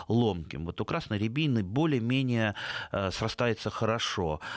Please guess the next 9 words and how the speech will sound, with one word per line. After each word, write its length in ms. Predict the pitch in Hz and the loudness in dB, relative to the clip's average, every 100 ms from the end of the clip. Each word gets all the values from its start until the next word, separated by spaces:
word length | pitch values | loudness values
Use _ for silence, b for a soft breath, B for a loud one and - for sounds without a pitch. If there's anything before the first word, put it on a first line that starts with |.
| B B | B B
Э, 420 | - 104 101 101 - | -2 2 2 2 0
как 300 | 156 165 165 | -2 -2 0
формировать? 800 | 156 151 156 151 151 156 143 - | 0 2 2 2 2 2 0 0
Ну, 120 | 131 | 2
если 300 | 143 139 139 | 2 2 0
вы 140 | 135 135 | 2 2
хотите 800 | 139 131 139 135 127 120 110 107 | 0 0 0 0 2 4 4 2
все-таки, 520 | - 127 - 107 110 | 0 -2 -2 -2 -2
чтобы 520 | - 123 113 120 117 | 0 0 2 2 2